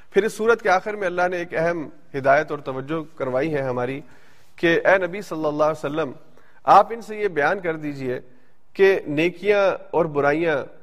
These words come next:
دنیا میں بہت سے لوگ اچھے کام کرتے ہیں، برے کام کرتے ہیں، لیکن اعمال کا خسارہ کس کو اٹھانا پڑے گا؟ کس کے عمل ضائع ہو جائے گا؟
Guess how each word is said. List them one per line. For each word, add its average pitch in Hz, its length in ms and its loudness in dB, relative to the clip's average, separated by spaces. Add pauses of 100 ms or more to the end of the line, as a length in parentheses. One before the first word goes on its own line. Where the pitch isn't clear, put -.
دنیا 143 320 -2
میں 165 80 2
بہت 139 240 0
سے 180 120 -6
لوگ 175 140 0
اچھے 165 220 -4
کام 156 200 0
کرتے 147 280 -4
ہیں، 139 60 -4
برے 135 220 -4
کام 139 220 -2
کرتے 131 280 -8
ہیں، 127 120 -8 (420)
لیکن 185 520 2 (800)
اعمال 156 480 4
کا 214 140 -6
خسارہ 185 420 0
کس 196 200 -10
کو 185 80 -6
اٹھانا 139 280 -2
پڑے 123 260 -6
گا؟ 113 140 -8 (240)
کس 226 180 -4
کے 214 80 2
عمل 175 240 2
ضائع 143 200 0
ہو 131 120 -2
جائے 120 200 -6
گا؟ 110 120 -10